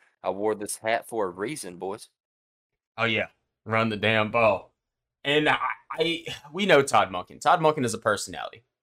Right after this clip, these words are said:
Speaker 2: right? Todd Monken's a guy that's not scared to go out there and say some stuff.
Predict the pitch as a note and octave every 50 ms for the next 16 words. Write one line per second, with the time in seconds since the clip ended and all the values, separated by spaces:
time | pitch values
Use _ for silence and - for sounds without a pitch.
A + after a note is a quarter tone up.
0 | _ _ _ _ _ G2+ G#2 G2+ - - - _ _ _ _ _ _ _ _ -
1 | C#3 C#3+ D3 C#3+ C3+ C#3+ C3 A#2+ C3 A#2 B2+ A#2+ B2 B2 A#2+ A#2+ A2 G2+ - -
2 | - - _ _ _ _ _ _ _ A2 A#2 C3 C3 G#2+ - - - B2+ A#2+ G#2+
3 | G#2+ A2+ A2+ A2 - A2 G#2+ G2 - - G2 E2+ - - - - - A1+ G#1 -